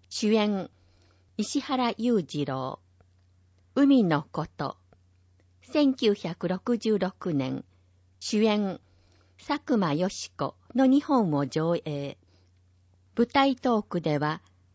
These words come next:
田坂監督を師と慕う女優の佐久間よし子さんを特別ゲストに迎え、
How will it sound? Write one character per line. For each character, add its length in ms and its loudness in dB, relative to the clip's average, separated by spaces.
田 100 -2
坂 300 -2
監 300 0
督 400 -2
を 80 0
師 180 -14
と 160 0
慕 500 -4
う 140 -8
女 180 2
優 240 2
の 140 4
佐 220 -4
久 100 -4
間 120 0
よ 120 -2
し 160 -8
子 140 -2
さ 220 -4
ん 100 0
を 100 0
特 300 -4
別 260 -2
ゲ 140 -2
ス 160 -14
ト 100 -2
に 160 0
迎 140 0
え、 220 -6